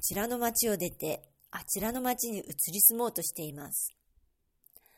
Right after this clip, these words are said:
あちらの町にはどんな人が住んでいるのですか？」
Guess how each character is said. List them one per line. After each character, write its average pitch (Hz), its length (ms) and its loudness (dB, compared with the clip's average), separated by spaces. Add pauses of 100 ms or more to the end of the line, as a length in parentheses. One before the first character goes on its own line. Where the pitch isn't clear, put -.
(580)
あ 208 160 -10
ち - 160 -2
ら 240 140 2
の 262 80 -2
町 254 300 -2
に 226 120 -2
は 175 240 -4 (100)
ど 180 200 -12
ん - 20 -8
な 277 140 -2
人 - 180 -4
が 175 300 -2
住 - 260 2
ん - 20 -6
で 175 60 -4
い 175 100 -2
る 170 140 -10
の 165 140 -8
で 147 100 -4
す - 100 -2
か？」 - 220 -14